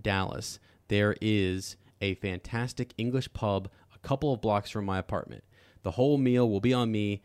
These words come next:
Uh, maybe we could orchestrate an Up Dallas, uh, feast. Wow. Thank you both again for the amazing work that you do and to anyone helping behind the scenes.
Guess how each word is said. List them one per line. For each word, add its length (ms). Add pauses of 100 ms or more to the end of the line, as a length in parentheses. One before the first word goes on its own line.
(280)
Uh, 160
maybe 220
we 80
could 140
orchestrate 680
an 160
Up 260
Dallas, 600 (340)
uh, 300
feast. 600 (260)
Wow. 300 (260)
Thank 160
you 80
both 160
again 180
for 80
the 60
amazing 380
work 200
that 180
you 60
do 340
and 120
to 100
anyone 300
helping 300
behind 640
the 200
scenes. 500